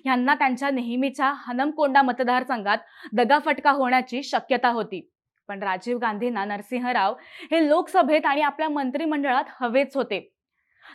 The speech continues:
त्यांना आंध्र प्रदेशच्या ऐवजी वेगळीकडे उमेदवारी द्यायचं ठरवलं. यावेळी मतदारसंघ ठरला तो म्हणजे रामटेक. रामटेक हा काँग्रेसचा हक्काचा मतदारसंघ होता.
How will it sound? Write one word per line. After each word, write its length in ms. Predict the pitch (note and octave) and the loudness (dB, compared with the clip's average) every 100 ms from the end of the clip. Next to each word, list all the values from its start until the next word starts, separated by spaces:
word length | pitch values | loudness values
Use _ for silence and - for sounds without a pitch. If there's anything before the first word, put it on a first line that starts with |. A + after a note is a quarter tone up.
| - | 0
त्यांना 220 | E4+ G4+ | 4 4
आंध्र 400 | F4+ D4+ C#4 D#4+ | 4 4 4 2
प्रदेशच्या 520 | F4+ E4+ E4 F4 F4 | 0 0 -2 2 2
ऐवजी 640 | D#4+ C#4+ C4+ D4 A3+ A3+ C4+ - - | 2 2 2 2 -2 -8 -10 -16 6
वेगळीकडे 540 | C4+ C4+ D#4+ F4+ E4 | 6 8 4 4 6
उमेदवारी 460 | D#4+ C4+ C#4+ C4+ C#4 | 4 2 2 2 4
द्यायचं 320 | C4 A3 B3+ | 4 4 -2
ठरवलं. 440 | B3+ B3+ G#3+ F#3+ - _ _ | -2 -2 0 -2 -6 _ _
यावेळी 380 | A3 A3 G#3+ A#3+ | -2 -2 2 0
मतदारसंघ 640 | B3 A3 A#3 A#3+ B3 C4+ B3 | 0 -2 0 0 0 -2 -2
ठरला 440 | B3 B3 B3 G#3 | -2 -4 -2 -2
तो 220 | C4 A#3+ | -2 -4
म्हणजे 320 | B3+ A#3+ G#3 C#4 | -2 -2 -2 0
रामटेक. 480 | A3 G#3 A#3 G3 - - - - - | 2 0 -2 -4 0 4 6 6 6
रामटेक 420 | E4 F#4 F#4 A#4+ | 6 6 2 -2
हा 100 | - | 0
काँग्रेसचा 580 | G#4 F#4+ D#4+ D#4+ F#4 F4 | 2 2 2 0 0 2
हक्काचा 520 | E4+ C4+ C4 D#4 D#4+ | 2 0 -2 -2 0
मतदारसंघ 640 | D#4+ B3+ B3+ C4 C#4 C#4+ B3 | 0 0 0 0 0 -2 0
होता. 340 | C4+ B3 F#3+ | 0 0 -2